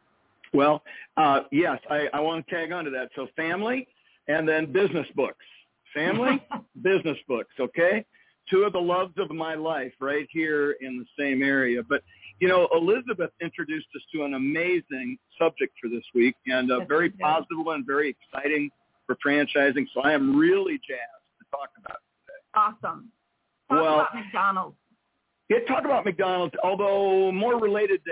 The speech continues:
Speaker 1: N L R B, which is the
Speaker 2: Yep.
Speaker 1: National Labor Relations Board. So a little, brief little history. So about six or seven years ago, McDonald's got hit up by N L R B. And by the way, I'm taking all the politics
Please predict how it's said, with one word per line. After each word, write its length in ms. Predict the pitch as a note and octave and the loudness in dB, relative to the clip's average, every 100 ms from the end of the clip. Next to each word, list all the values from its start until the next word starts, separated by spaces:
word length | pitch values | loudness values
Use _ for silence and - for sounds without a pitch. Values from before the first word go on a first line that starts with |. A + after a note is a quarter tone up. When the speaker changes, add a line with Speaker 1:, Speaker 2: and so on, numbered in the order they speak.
| E3 | -8
Speaker 1:
N 60 | F#3+ | -6
L 320 | F3+ E3+ E3 - | -6 -6 -6 -4
R 220 | D3+ D3 - | -4 -4 -8
B, 280 | D#3+ D3 C#3+ | -8 -6 -4
which 100 | C#3+ - | -6 -10
is 60 | - - | -18 -6
the 60 | |
Speaker 2:
Yep. 100 | C#3 | -4
Speaker 1:
National 380 | D3 C#3 - C3+ | -4 -6 -10 -6
Labor 260 | C#3+ C3+ B2+ | -4 -4 -6
Relations 560 | B2+ C3+ C#3 - C3 - | -10 -8 -8 -12 -18 -12
Board. 200 | C3 B2+ - | -6 -6 -6
So 60 | C#3 | -2
a 60 | |
little, 280 | F3 F3 D#3+ _ - | 0 0 -2 _ -2
brief 160 | F#3+ - | -2 -2
little 200 | E3 C#3+ D#3+ | -6 -6 -6
history. 440 | D#3+ - C#3 C3 - _ _ _ | -8 -6 -6 -6 -12 _ _ _
So 160 | C3 C3+ _ - | -12 -12 _ -8
about 280 | C3 C#3 - - | 0 2 0 -4
six 160 | - - | -8 -6
or 60 | - D#3+ | 0 0
seven 180 | D3 C3+ | 2 0
years 260 | D3 C#3 | 0 -2
ago, 260 | A#2+ C3+ C3 B2+ | -4 -4 -4 -6
McDonald's 540 | B2 C#3 C#3 C#3 B2+ _ C#3 | -8 -6 -6 -6 -10 _ -2
got 220 | C3 - _ | 0 0 _
hit 200 | D#3+ D3 | 0 2
up 160 | C#3 - | 0 -2
by 300 | B2+ B2 A#2+ C#3+ | -4 -2 -4 -6
N 100 | C#3 | -6
L 220 | C3 C3 | -6 -4
R 160 | B2 B2+ | -4 -4
B. 300 | D3+ C#3+ C#3 | -2 -2 -2
And 140 | D3 | -2
by 100 | E3 | 0
the 80 | G#3 | 2
way, 140 | F#3+ D#3 | 2 0
I'm 120 | D#3+ | -2
taking 180 | G#3+ F#3+ | -2 -2
all 120 | F3 | -6
the 80 | E3 | -8
politics 500 | - D3+ D#3 - D3+ | -2 -2 -2 -6 -8